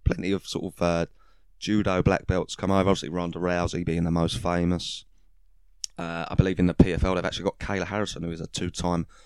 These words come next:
uh, judo black belt. So that's a potential interesting fight. I think they're the same weight.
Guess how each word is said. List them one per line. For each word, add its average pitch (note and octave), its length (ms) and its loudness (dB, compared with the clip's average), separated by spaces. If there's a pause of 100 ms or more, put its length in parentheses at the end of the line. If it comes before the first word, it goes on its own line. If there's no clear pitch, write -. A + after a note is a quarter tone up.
(240)
uh, D#2 220 0
judo F2 380 2
black - 400 8
belt. D2+ 240 2
So - 100 -4
that's F2 240 2
a - 40 0
potential D#2+ 520 6
interesting E2+ 440 0
fight. - 280 0
I - 40 -2
think - 120 8
they're E2+ 100 2
the D#2+ 80 2
same F2 380 4
weight. F#2 280 4